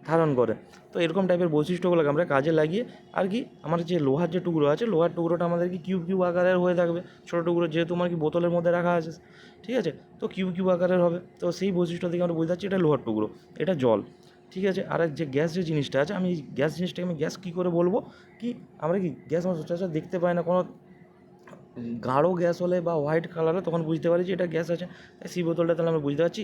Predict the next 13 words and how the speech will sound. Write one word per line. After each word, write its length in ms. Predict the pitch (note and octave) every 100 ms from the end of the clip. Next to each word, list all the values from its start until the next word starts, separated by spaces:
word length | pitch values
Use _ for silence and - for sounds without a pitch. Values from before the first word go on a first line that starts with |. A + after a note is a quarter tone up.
| E3+
এই 60 | D3+
বৈশিষ্ট্য 240 | C#3+ C3+
দ্বারা 140 | D3+ B3 - - -
এই 40 | F3+
সি 60 | D#3
বোতলটা 220 | C#3+ D3+ D#3
আমার 120 | B3+ - - - - B2+
গ্যাস 160 | C3+ A2+ G#2+
আছে, 140 | G#2+ - - _ - - -
ঠিক 160 | F#3 G3
আছে? 120 | F#3 G3+ - - - - - - - - - - - - -
তারপর 260 | D3+ F3+ F#3+ -
আমার 140 | D3+